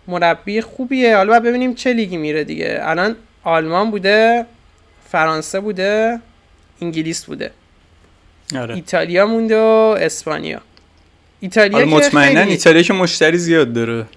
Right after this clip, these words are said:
Speaker 2: تو ایتالیا.
Speaker 1: آره، آره، ایتالیا به نظرم خیلی راحت می‌تونه بره. اسپانیا، اه... نمی‌دونیم، اصلاً خیلی، خیلی نمی‌دونیم، ولی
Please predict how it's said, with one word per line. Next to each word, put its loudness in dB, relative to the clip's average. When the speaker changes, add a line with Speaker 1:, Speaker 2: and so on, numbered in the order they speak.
Speaker 2:
تو -8
ایتالیا. -4
Speaker 1:
آره، 6
آره، 4
ایتالیا 0
به 2
نظرم 4
خیلی -4
راحت 0
می‌تونه -8
بره. 0
اسپانیا، 0
اه... -4
نمی‌دونیم، 0
اصلاً -6
خیلی، -4
خیلی 0
نمی‌دونیم، -6
ولی 2